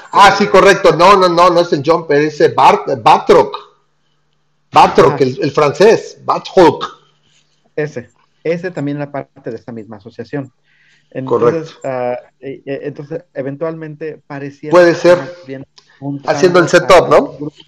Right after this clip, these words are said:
Speaker 2: de villanos,
Speaker 1: Ujú.
Speaker 2: incluyendo a, este, a Barón Simo. Pero
Speaker 1: Ujú.
Speaker 2: por el momento, el, el, el, el asunto es que la aguja, ya sabemos que el Marvel Cinematic Universe, con, eh, por ejemplo, el caso de los Krill con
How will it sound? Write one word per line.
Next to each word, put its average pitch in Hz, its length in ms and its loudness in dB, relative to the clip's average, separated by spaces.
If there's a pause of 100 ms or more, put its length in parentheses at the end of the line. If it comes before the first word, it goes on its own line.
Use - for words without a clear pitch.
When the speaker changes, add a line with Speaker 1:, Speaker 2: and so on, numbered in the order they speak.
(400)
Speaker 2:
de 131 100 -20
villanos, 135 880 -16
Speaker 1:
Ujú. 139 200 -10
Speaker 2:
incluyendo 117 600 -10
a, 110 200 -16
este, 113 440 -16
a 113 120 -14
Barón 117 360 -10
Simo. 143 380 -14 (320)
Pero 170 140 -4
Speaker 1:
Ujú. 165 60 -10
Speaker 2:
por 175 120 -6
el 175 80 -8
momento, 233 600 -12 (120)
el, 160 120 -12 (140)
el, 143 220 -12
el, 147 140 -12
el 147 160 -12
asunto 214 320 -16
es 208 100 -20
que 147 260 -16 (220)
la 127 120 -12
aguja, 170 520 -16 (760)
ya 214 160 -6
sabemos 196 460 -8
que - 80 -12
el 151 160 -10
Marvel 147 540 -12
Cinematic 143 480 -16
Universe, 135 340 -12 (140)
con, 110 260 -20 (380)
eh, 113 440 -8
por 117 120 -10
ejemplo, 120 240 -12
el 113 60 -12
caso 123 200 -12
de 120 80 -6
los 113 100 -14
Krill 127 400 -16
con 113 140 -20